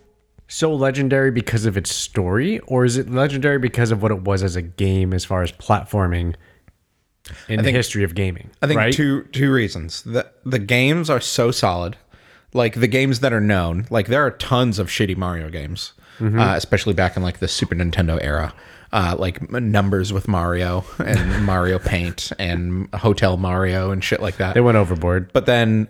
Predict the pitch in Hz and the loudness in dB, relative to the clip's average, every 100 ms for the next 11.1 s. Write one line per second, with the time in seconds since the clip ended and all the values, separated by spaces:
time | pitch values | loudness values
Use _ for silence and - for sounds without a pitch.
0 | - - - - - - 107 127 143 131 | -6 -10 -6 -4 -4 -2 0 0 0 0
1 | 113 98 104 101 101 101 104 117 143 156 | 0 0 -2 -4 -6 -6 -2 0 2 2
2 | 147 131 110 98 87 95 92 98 104 - | 2 2 2 0 -2 -6 -4 -2 -2 -4
3 | - 151 117 98 107 101 101 - 147 139 | -2 2 2 -2 -2 0 -2 0 0 2
4 | 117 - - - - 92 85 - 113 - | 0 -2 -6 -6 -4 -4 -4 -8 -8 -8
5 | 90 - 110 110 110 107 110 117 127 147 | -6 -4 -2 -2 0 0 0 -2 2 2
6 | 120 - 165 117 104 101 95 95 101 - | 2 2 2 2 2 2 0 -2 -4 -2
7 | 107 107 101 92 98 90 90 98 101 95 | 0 0 0 -2 -4 -4 -6 -2 0 0
8 | 95 139 139 131 135 - - - - - | -2 -2 -2 -4 -4 -14 -20 -20 -20 -2
9 | 123 107 104 95 - _ _ _ - 120 | 2 4 2 0 -4 _ _ _ -8 0
10 | 120 104 120 127 151 - - 113 95 90 | 0 0 2 2 2 0 0 0 0 -4